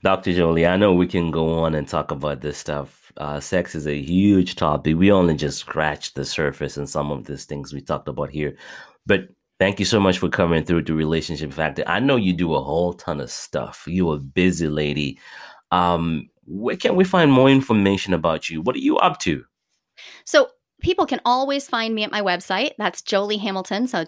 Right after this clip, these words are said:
Speaker 2: J O L I and Hamilton, like the musical, nice and easy. Um, you can always find me there. And, um, I currently, I'm seeing people one-to-one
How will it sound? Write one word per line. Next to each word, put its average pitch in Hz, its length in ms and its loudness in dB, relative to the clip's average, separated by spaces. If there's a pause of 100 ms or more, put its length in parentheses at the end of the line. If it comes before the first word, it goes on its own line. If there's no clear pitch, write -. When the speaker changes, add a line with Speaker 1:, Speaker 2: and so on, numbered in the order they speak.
Speaker 2:
J - 240 -2
O 240 120 0
L 220 220 0
I 202 180 0
and 202 160 -4
Hamilton, 277 480 -4
like 285 160 -2
the 285 60 2
musical, 277 440 -2 (100)
nice 240 220 2
and 226 80 -2
easy. 220 300 0 (380)
Um, 233 220 6
you 254 80 6
can 311 80 8
always 302 200 6
find 320 220 6
me 359 100 10
there. 247 600 6
And, 285 440 6 (140)
um, 262 380 2 (280)
I 302 160 4 (220)
currently, 254 680 -4
I'm 240 140 0
seeing 320 400 -4
people 240 260 -2
one-to-one 208 680 0